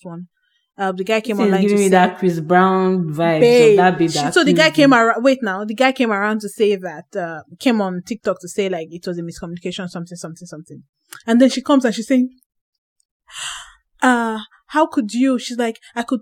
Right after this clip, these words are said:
Speaker 1: po-, potentially be carrying your child." This woman went into a whole,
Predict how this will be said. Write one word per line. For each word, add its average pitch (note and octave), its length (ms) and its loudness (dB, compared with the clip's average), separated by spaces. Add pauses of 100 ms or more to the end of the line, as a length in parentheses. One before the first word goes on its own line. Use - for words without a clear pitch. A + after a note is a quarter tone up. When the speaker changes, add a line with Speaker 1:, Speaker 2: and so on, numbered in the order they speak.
Speaker 1:
po-, - 260 -2
potentially D4 600 0
be A#3+ 100 -2
carrying C4 440 0
your G#3+ 160 0
child." G#3+ 760 0 (400)
This A#4 160 4
woman C4+ 200 4
went C4+ 180 4
into B3+ 160 4
a A3 120 8
whole, A3+ 580 2